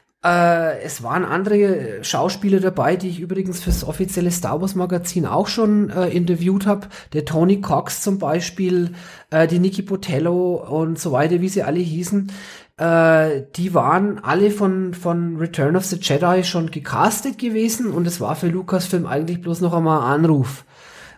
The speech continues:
Ähm, aber jetzt kommt der, der, der interessante Punkt, was mir eigentlich auch im, im, im Rahmen meiner Recherchen aufgefallen ist.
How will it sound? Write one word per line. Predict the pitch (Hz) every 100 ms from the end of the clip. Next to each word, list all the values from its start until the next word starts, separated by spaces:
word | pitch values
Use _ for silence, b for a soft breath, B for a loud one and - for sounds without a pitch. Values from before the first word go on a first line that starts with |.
| -
Ähm, | 151 156 151 160 165 160 160 _ _ _ _
aber | 143 185 214 147
jetzt | 135 180 -
kommt | - 220 208
der, | 196 185
der, | 180 170 165
der | 160 151
interessante | 165 165 175 185 220 220
Punkt, | - 277 277 - - 131 135
was | 123 147 185 -
mir | 190 202
eigentlich | 147 180 202 196
auch | - -
im, | 196
im, | 185 180 175
im | 151 165
Rahmen | 127 151 202
meiner | 196 185 180
Recherchen | 185 - 233 294 233 190
aufgefallen | - 143 - 143 120 123
ist. | - 135